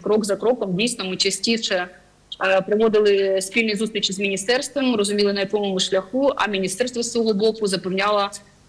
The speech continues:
е, фармкомпанії про те, що фінансування в Україні буде.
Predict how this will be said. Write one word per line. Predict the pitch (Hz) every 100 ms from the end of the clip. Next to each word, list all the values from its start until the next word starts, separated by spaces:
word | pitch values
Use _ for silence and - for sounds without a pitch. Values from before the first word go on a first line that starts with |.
| _ _ _ _ _ _ _ -
е, | 190 190 190 190
фармкомпанії | 220 208 208 202 226 247 262 247
про | 196
те, | 214
що | 196 196
фінансування | 214 202 190 202 233 240
в | 190
Україні | 190 185 190 175
буде. | 165 160